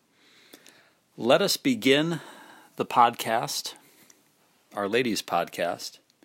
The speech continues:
It's her show. I am merely the host. With day five,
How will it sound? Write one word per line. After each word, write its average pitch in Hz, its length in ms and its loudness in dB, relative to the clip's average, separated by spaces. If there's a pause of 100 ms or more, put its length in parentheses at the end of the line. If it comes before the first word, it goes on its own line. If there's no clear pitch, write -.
(140)
It's - 200 -10
her 117 180 2
show. 92 380 -2 (100)
I 101 80 -6
am 92 160 -6
merely 104 280 -2
the 95 140 -4
host. 95 400 -6 (1000)
With 120 480 -2
day 123 220 4
five, 120 800 0